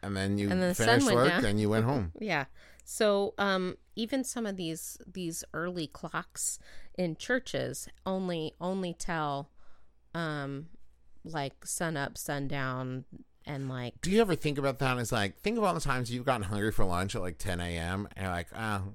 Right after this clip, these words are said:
Speaker 1: I gotta wait. I just had breakfast, like, two hours ago."
Speaker 2: <laughs>
Speaker 1: And, but imagine you're, like, a cobbler in, like, the sixteen hundreds, like, "I guess it's lunchtime?"
Speaker 2: I don't know. Um,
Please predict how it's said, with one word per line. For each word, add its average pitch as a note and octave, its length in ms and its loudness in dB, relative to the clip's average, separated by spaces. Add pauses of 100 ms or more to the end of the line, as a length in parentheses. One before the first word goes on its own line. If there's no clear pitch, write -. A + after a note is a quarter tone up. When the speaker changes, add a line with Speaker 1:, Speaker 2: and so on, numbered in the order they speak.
(140)
Speaker 1:
I G#2+ 180 -2
gotta G2+ 260 2
wait. E2+ 180 -2
I G#2 100 2
just G#2+ 280 2
had F#2 160 0
breakfast, F2 320 -2
like, E2 120 -8
two F2+ 180 0
hours F#2 240 2
ago." - 180 4
Speaker 2:
<laughs> C4 460 4
Speaker 1:
And, C3+ 320 8
but D3+ 100 10
imagine D3+ 500 10
you're, C#3 120 6
like, C3 160 6
a A#2 60 4
cobbler C3+ 640 6
in, B2+ 160 2
like, A2 120 2
the G#2 80 -2
sixteen A2 320 -2
hundreds, A2+ 300 2
like, F2+ 220 -2
"I F#2 120 -2
guess A#2+ 360 4
it's B2 280 6
lunchtime?" D4 800 6 (500)
Speaker 2:
I C#3+ 260 -2
don't C3 200 -4
know. - 260 -6 (560)
Um, A3+ 300 4